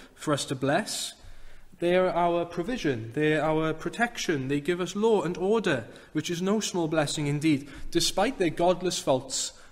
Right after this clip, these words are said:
they are there for our good. And besides, David has a bigger agenda here than just the world governments. See, who else is involved here? Look at verses one through three.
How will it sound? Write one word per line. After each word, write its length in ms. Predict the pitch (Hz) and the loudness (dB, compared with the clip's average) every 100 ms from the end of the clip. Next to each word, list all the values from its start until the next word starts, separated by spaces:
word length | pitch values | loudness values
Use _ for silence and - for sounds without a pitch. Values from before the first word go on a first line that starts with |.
| - | -4
they 100 | 147 | 0
are 100 | 139 | 2
there 200 | 151 151 | 2 0
for 200 | - 143 | 0 2
our 180 | 139 135 | 2 2
good. 340 | 156 139 - - - - - - - - - - - _ _ - - _ - - - - - _ - - - - - - - | -2 -4 -8 -14 -14 -14 -16 -20 -20 -20 -20 -20 -20 _ _ -20 -20 _ -20 -20 -20 -20 -20 _ -20 -20 -20 -20 -20 -18 -10
And 100 | 185 | -4
besides, 540 | 190 196 247 196 139 - | 0 2 4 4 2 -4
David 520 | - 214 226 170 165 | -2 2 4 4 4
has 260 | 185 180 170 | 4 4 2
a 60 | |
bigger 460 | 143 202 208 180 180 | 4 6 8 8 6
agenda 520 | 175 156 190 214 202 | 4 2 4 6 4
here 300 | 175 180 151 | 4 4 4
than 220 | 143 165 170 | 4 0 0
just 360 | 170 165 - | 0 0 2
the 100 | 175 | 2
world 280 | 160 165 165 | 2 2 2
governments. 720 | 190 180 190 147 - - - - - - - - - - - - - - - - | 2 4 4 4 2 0 0 -4 -8 -12 -12 -10 -10 -12 -14 -16 -18 -20 -16 -6
See, 340 | - 214 208 - - | 0 0 0 -6 -8
who 320 | - 294 262 | 4 6 8
else 260 | 226 220 | 6 4
is 100 | 196 | 0
involved 540 | 190 180 214 240 226 - | 2 2 2 0 -4 -2
here? 300 | 135 113 101 - - - _ _ _ | -2 -2 -8 -18 -20 -20 _ _ _
Look 120 | 208 220 | -8 -2
at 80 | |
verses 300 | 196 185 180 | 0 0 0
one 180 | 170 170 | 0 0
through 220 | 165 175 | 0 -4
three. 440 | 170 214 208 135 | -4 -2 0 -2